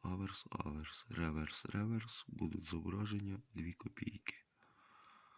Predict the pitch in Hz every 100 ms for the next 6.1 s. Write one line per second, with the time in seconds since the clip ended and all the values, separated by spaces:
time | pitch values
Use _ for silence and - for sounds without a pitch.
0 | - - _ - - - - 82 80 82
1 | 107 131 107 110 - - 87 - 85 -
2 | - - - - 87 95 101 101 107 110
3 | 117 - - 82 87 90 85 85 - -
4 | - 82 85 80 78 76 78 78 - _
5 | _ - - - _ - 85 78 80 82